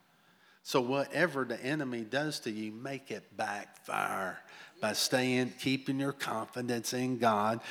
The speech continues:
which has great reward. Glory to God. Hallelujah. And every time you're attacked and you go into praising God,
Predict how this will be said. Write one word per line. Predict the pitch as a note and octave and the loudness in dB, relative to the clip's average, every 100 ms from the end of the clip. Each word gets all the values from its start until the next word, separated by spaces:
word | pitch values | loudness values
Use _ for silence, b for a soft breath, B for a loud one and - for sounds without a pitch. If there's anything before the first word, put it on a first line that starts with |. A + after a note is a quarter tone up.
| B - | B 4
which | A#2 - | 6 6
has | A#2+ A2+ A2 | 4 4 2
great | - A2+ A#2+ A#2+ A2 | 0 4 6 6 2
reward. | B2+ C#3 D3+ F3 E3+ D#3+ A#2 A2 - - - - _ - - _ _ _ _ _ _ _ _ _ _ _ _ _ _ _ _ _ _ _ - | 4 8 12 12 12 10 8 2 -2 -6 -20 -20 _ -20 -20 _ _ _ _ _ _ _ _ _ _ _ _ _ _ _ _ _ _ _ -10
Glory | C#3 D3+ B2+ | -4 0 0
to | G#2 | -2
God. | G#2 G2 D#2 - - _ _ _ _ _ G#2+ | -4 -6 -8 -14 -20 _ _ _ _ _ -6
Hallelujah. | C3+ C3 A2+ B2 D3+ C#3+ - - b b b b b b b b _ - | -2 -2 0 -2 -2 -6 -8 -18 b b b b b b b b _ -10
And | A2 G#2+ | -8 -4
every | A2 B2 D3 | 0 2 2
time | - C#3+ C#3 C3+ | 4 2 2 2
you're | C#3 C3+ A#2+ A2+ | 4 4 2 0
attacked | A2+ - C#3+ D#3 D#3+ - | 0 0 0 0 -2 -4
and | G#2+ G#2+ | -4 -2
you | C3+ | -2
go | C3 B2+ B2+ A#2+ | 0 2 0 -2
into | A#2+ B2 C3+ - | -2 -2 -2 -4
praising | A2 - C3 C#3 C3 A2+ A2 | -6 -2 0 0 -2 -2 0
God, | B2 C3+ D3+ D#3+ | 2 4 2 0